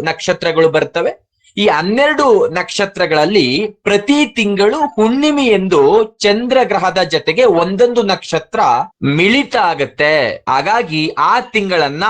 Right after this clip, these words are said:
ಆ ನಕ್ಷತ್ರದ ಹೆಸರಲ್ಲಿ ನಾವು ಕರೀತೇವೆ. ಅಶ್ವಿನಿ ನಕ್ಷತ್ರದ ಜೊತೆ ಚಂದ್ರ ಇದ್ದಾಗ ಅದನ್ನ ಆಶ್ವಯುಜ ಮಾಸ ಅಂತೇಳಿ ಕರೀತೇವೆ. ಕೃತಿಕಾ, ಆ, ನಕ್ಷತ್ರದ ಜೊತೆಗೆ ಇದ್ದಾಗ ಅದನ್ನ ಕಾರ್ತಿಕ ಮಾಸ ಅಂತ ಕರೆದ್ರೆ,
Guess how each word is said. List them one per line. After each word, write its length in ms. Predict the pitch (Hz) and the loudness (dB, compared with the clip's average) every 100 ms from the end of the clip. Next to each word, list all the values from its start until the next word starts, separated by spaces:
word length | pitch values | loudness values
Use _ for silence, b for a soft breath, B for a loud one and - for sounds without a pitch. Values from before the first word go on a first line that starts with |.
| - | -2
ಆ 240 | 151 220 | 0 0
ನಕ್ಷತ್ರದ 760 | 214 160 - - 254 - 240 220 | -2 -6 -6 -6 -6 -2 -2 0
ಹೆಸರಲ್ಲಿ 500 | 185 160 160 156 254 | 0 -2 -4 -2 -2
ನಾವು 260 | 202 190 | 0 -2
ಕರೀತೇವೆ. 840 | 180 151 160 135 104 147 131 _ _ - | -2 -4 -4 -4 -2 -4 -4 _ _ -4
ಅಶ್ವಿನಿ 520 | 180 202 - 294 311 | -2 -2 -4 -4 -2
ನಕ್ಷತ್ರದ 680 | 269 233 - 233 - 214 220 | -4 -4 -4 -6 -4 -4 -4
ಜೊತೆ 600 | 214 160 - 220 233 220 | -4 -4 -2 0 0 -2
ಚಂದ್ರ 420 | 180 - 208 240 | -8 -4 -2 2
ಇದ್ದಾಗ 480 | 254 196 156 180 175 | 0 0 -2 -2 0
ಅದನ್ನ 480 | 208 175 202 175 175 | -2 -2 0 -2 -2
ಆಶ್ವಯುಜ 800 | 170 139 143 196 - 240 240 202 | -4 0 0 0 -2 -6 -4 -2
ಮಾಸ 380 | 202 175 160 - | -2 0 -2 -2
ಅಂತೇಳಿ 440 | 160 156 151 151 147 | -4 -4 -2 -2 -2
ಕರೀತೇವೆ. 960 | 117 117 113 123 135 202 214 - b b _ | -6 -8 -4 0 2 0 -2 -10 b b _
ಕೃತಿಕಾ, 680 | 214 240 277 - 277 285 277 240 104 | -4 -2 -2 -2 2 4 4 0 -2
ಆ, 240 | 196 196 | 0 0
ನಕ್ಷತ್ರದ 720 | 190 196 - 208 - 185 180 180 | -2 -6 -4 -6 -4 -6 -2 -2
ಜೊತೆಗೆ 440 | 143 165 233 214 | 0 -2 0 0
ಇದ್ದಾಗ 400 | 160 147 147 143 185 202 156 | 0 0 -2 0 -2 -2 -4
ಅದನ್ನ 280 | 147 160 151 | -4 -4 -6
ಕಾರ್ತಿಕ 680 | - 147 170 202 - 277 247 | -4 -2 -2 -2 -8 -4 -2
ಮಾಸ 360 | 202 175 - | 0 -2 0
ಅಂತ 240 | 165 160 160 | -2 -2 -6
ಕರೆದ್ರೆ, 800 | - 110 104 139 202 208 _ | -8 -10 -6 -2 -2 -2 _